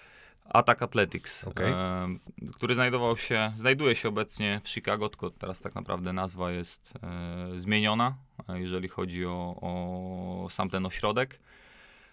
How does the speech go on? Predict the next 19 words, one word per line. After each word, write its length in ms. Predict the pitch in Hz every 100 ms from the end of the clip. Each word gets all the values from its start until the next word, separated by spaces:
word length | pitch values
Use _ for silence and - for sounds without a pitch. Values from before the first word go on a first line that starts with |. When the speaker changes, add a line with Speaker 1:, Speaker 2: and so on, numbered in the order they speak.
| -
Speaker 1:
E, 380 | - 110 110 110 - _ _ -
fajna 240 | - 139 131
taka 140 | 127
historia, 560 | 113 - - 127 131 135 135 -
<laughs> 200 | 117 92
która 220 | 101 95
też 340 | 104 101 -
jakby 300 | 92 95 92
spotkała 600 | 90 - - 101 98 95 87
i 120 | 92
jakby 420 | 92 90 95 92 - - - -
bardzo 400 | - 117 113 120
mocno 320 | 120 - 117
mnie 100 | 107
później 320 | - 110 113
ucementowała 720 | 104 113 110 98 110 110 95
w 60 | -
tych 160 | 101
rzeczach, 520 | 95 101 - 95 -